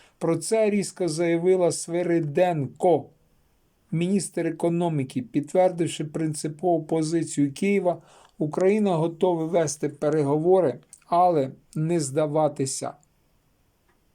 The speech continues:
Як пише Вашингтон Пост, адміністрація С Ш А була розчарована рішучістю Києва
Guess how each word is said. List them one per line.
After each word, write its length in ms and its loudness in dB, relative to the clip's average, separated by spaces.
Як 260 2
пише 580 2
Вашингтон 840 0
Пост, 380 0
адміністрація 960 0
С 200 -6
Ш 200 -4
А 120 4
була 340 2
розчарована 760 0
рішучістю 760 -4
Києва 480 0